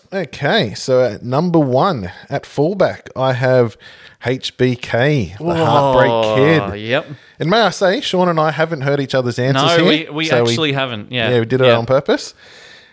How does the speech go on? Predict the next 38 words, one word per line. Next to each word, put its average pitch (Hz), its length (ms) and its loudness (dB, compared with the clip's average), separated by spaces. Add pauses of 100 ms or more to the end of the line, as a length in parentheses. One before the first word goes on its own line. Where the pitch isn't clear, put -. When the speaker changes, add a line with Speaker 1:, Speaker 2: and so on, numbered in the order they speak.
(140)
Speaker 1:
Okay, 151 480 -2
so 131 240 0
at 120 160 0
number 143 300 -4
two, 160 580 0 (100)
on 123 160 -2
one 143 120 2
of 143 60 -2
the 143 80 2
wings, 143 520 0
I 131 200 -4
have 127 280 -4 (140)
Edge. 110 480 -2 (540)
Speaker 2:
Ah, 190 420 -4
Edge 143 300 -4
on 160 100 -2
the 139 160 -2
edge. 135 220 -2
Speaker 1:
Edge 123 180 0
on 139 120 2
the 160 60 2
Speaker 2:
Edge 123 200 2
on 156 120 4
Speaker 1:
edge. 147 60 -2
Speaker 2:
the 147 140 -4
edge. 143 260 -2
Yeah, 151 120 0
I - 20 0
like 143 260 -2
it. 117 160 -6
Yep. 135 240 -4
Speaker 1:
Um, 135 540 2
on 160 160 0
the 151 100 -2
other 180 200 2
wing, 214 360 -2
number 139 260 -2
five, 208 540 0